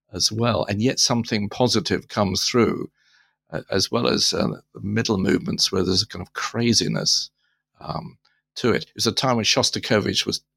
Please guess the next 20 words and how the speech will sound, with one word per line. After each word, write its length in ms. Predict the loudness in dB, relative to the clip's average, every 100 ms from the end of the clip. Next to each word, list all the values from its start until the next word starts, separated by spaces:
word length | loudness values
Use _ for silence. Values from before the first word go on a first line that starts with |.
| _
on 120 | -2
the 80 | 0
one 200 | 2 2
hand, 240 | 0 0 0
deeply 360 | -2 0 -2
depressed 640 | -2 -6 -4 -2 0 0 -2
'cause 140 | 0
he 100 | 2
had 200 | 0 -4 -6
to 200 | -10 -10 _ _ _ _
become 300 | -10 -4 -4
part 320 | 0 2 2
of 80 | 0
the 100 | -4
Communist 680 | -4 0 2 2 2 0 -12 _ _ _ _ _ _
Party 500 | -6 2 2 2 0
in 100 | 0
order 200 | 0 -2 -4
to 160 | -2
survive, 840 | 0 0 2 2 2 0 -4 -10